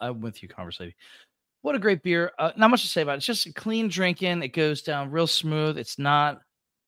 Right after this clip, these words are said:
crazily bitter or anything like that. It's just nice, balanced, good, drinkable, hazy. It's really nice.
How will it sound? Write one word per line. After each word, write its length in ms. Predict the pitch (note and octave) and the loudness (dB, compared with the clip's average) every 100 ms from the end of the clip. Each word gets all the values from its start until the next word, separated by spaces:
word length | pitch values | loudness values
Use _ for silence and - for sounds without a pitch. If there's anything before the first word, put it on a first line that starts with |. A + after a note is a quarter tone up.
| _ _ | _ _
crazily 520 | - - E3+ E3+ E3 D#3+ | -12 -4 0 0 0 -2
bitter 480 | A#2 C#3+ C#3+ C#3 | 2 4 4 2
or 40 | C3 | 0
anything 260 | C3+ C#3+ | -2 -2
like 180 | C#3 B2+ | -2 -2
that. 320 | B2+ B2 A#2 - | 0 2 0 -4
It's 160 | A2 - | -8 -6
just 240 | A#2+ - | -8 -6
nice, 440 | B2+ C3+ C#3+ C3+ - - | -4 -2 -2 -4 -8 -2
balanced, 720 | B2+ B2+ B2+ C3 B2 - - - | 0 2 0 -2 -4 -8 -16 -8
good, 500 | B2+ A#2+ A#2+ A#2 A#2 | -2 0 0 -2 -6
drinkable, 760 | - B2 A#2 A2 A#2 A2+ A2 - | -6 -4 -2 -2 0 0 -2 -6
hazy. 460 | F2 G2+ F2+ - C2 | -10 -8 -8 -10 -14
It's 180 | - - | -18 -6
really 220 | B2+ A#2 | -2 -2
nice. 420 | G2 D#2+ - - | -2 -6 -10 -12